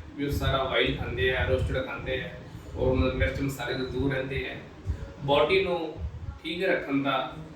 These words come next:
ਸਭ ਤੋਂ ਵੱਡਾ ਇੱਕੋ ਹੀ ਲਾਜਿਕ ਹੈ ਵੀ ਪੇਟ 'ਚ ਮਿਰਚ ਮਸਾਲੇ, ਤਲੀਆਂ ਚੀਜ਼ਾਂ ਬਿਲਕੁਲ ਨਾ ਪਾਓ, ਤਾਂ ਅੱਛੇ ਰਹੋਗੇ, ਟੇਸਟੀ ਜੀਵੋਗੇ ਤੇ ਟੇਸਟੀ ਜੀਣ ਨਾਲ ਲੰਬੀ ਉਮਰ ਭੋਗੋਗੇ ਔਰ ਪਰਮਾਤਮਾ ਦਾ ਸ਼ੁਕਰੀਆ ਕਰਾਂਗੇ। ਸਾਰਿਆਂ ਨੂੰ ਮੈਸੇਜ ਹੈ,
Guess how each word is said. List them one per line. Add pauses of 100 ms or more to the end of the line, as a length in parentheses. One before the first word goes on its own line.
ਸਭ
ਤੋਂ
ਵੱਡਾ
ਇੱਕੋ
ਹੀ
ਲਾਜਿਕ
ਹੈ (180)
ਵੀ
ਪੇਟ
'ਚ (440)
ਮਿਰਚ
ਮਸਾਲੇ,
ਤਲੀਆਂ
ਚੀਜ਼ਾਂ
ਬਿਲਕੁਲ
ਨਾ
ਪਾਓ, (800)
ਤਾਂ
ਅੱਛੇ
ਰਹੋਗੇ, (600)
ਟੇਸਟੀ
ਜੀਵੋਗੇ (1000)
ਤੇ
ਟੇਸਟੀ
ਜੀਣ
ਨਾਲ
ਲੰਬੀ
ਉਮਰ
ਭੋਗੋਗੇ
ਔਰ
ਪਰਮਾਤਮਾ
ਦਾ
ਸ਼ੁਕਰੀਆ
ਕਰਾਂਗੇ।
ਸਾਰਿਆਂ
ਨੂੰ
ਮੈਸੇਜ
ਹੈ,